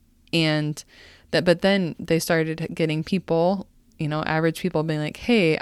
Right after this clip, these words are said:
I just threw out my back," or, "How do I lose a few pounds?" And because they've had so much information, they've been exposed to many things, uh, many new devices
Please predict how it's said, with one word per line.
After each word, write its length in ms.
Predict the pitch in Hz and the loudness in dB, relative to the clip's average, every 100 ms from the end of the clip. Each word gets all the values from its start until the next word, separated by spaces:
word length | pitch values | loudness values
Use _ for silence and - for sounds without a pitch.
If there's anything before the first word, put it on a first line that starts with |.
| - | -2
I 80 | 185 | -2
just 180 | 220 - | -2 0
threw 100 | 185 | 0
out 100 | 190 | 0
my 120 | 190 | 0
back," 300 | 190 165 - | 0 -2 -4
or, 320 | - 156 151 - - | -4 -2 -2 -6 -18
"How 180 | - 165 | -6 0
do 100 | 208 | 4
I 140 | 208 202 | 6 6
lose 560 | 208 226 208 170 - - | 6 6 4 0 -8 -8
a 80 | 151 | -4
few 220 | 170 156 | 0 0
pounds?" 600 | - 151 143 147 147 - | 0 -2 -2 -2 -6 -6
And 420 | - 151 147 147 - - - - - - _ _ _ _ _ _ _ _ _ _ _ _ _ - 160 - _ _ _ - - 175 | -4 -2 0 -2 -8 -18 -20 -20 -20 -20 _ _ _ _ _ _ _ _ _ _ _ _ _ -12 -12 -12 _ _ _ -20 -20 -2
because 500 | 190 - 196 180 180 | -2 0 2 4 4
they've 180 | 175 175 | 2 4
had 260 | 165 156 | 0 -2
so 220 | - - 185 | -2 0 2
much 220 | 180 - | 0 -2
information, 720 | 160 165 165 151 151 156 151 | -4 -2 -2 0 0 -2 -2
they've 140 | 147 | 0
been 140 | 151 147 | 0 -2
exposed 460 | 139 - 151 151 - | -4 -2 0 -2 -4
to 80 | |
many 320 | 156 147 151 156 | -4 -2 -2 -4
things, 800 | - 156 143 139 143 - - - _ - | -4 -2 -2 -2 -4 -6 -10 -12 _ -8
uh, 200 | 151 143 | -4 -2
many 380 | 151 156 151 | 0 0 -2
new 260 | 143 165 160 | -2 -2 -2
devices 800 | 160 190 208 220 - 151 147 | -2 0 2 2 2 2 0